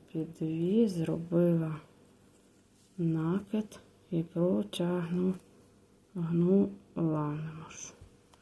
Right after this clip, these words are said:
І протягнула. Ось залишається моя одна петелька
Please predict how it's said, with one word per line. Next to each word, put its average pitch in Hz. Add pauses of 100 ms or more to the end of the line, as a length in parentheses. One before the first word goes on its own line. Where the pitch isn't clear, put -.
(1120)
І 175
протягнула. 175
Ось 180
залишається 175
моя 170 (600)
одна 180
петелька 180